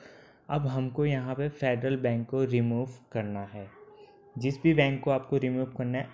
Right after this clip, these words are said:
उसमें आपको क्लिक करना है। हमको फेडरल करना है, हम फेडरल में क्लिक करेंगे। उसके बाद यहाँ पे हमारी फेडरल बैंक की डिटेल्स आ रही हैं।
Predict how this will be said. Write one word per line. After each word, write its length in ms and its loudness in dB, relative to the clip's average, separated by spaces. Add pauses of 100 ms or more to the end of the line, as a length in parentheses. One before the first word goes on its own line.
उसमें 260 -2
आपको 340 -2
क्लिक 420 -4
करना 220 -6
है। 200 -10 (560)
हमको 280 -2
फेडरल 400 2
करना 240 0
है, 60 2
हम 100 -2
फेडरल 460 -2
में 320 0
क्लिक 340 -4
करेंगे। 460 -8 (1300)
उसके 260 0
बाद 260 4
यहाँ 160 2
पे 100 2
हमारी 260 0
फेडरल 340 -2
बैंक 260 0
की 100 0
डिटेल्स 500 0
आ 80 -2
रही 160 -2
हैं। 160 -8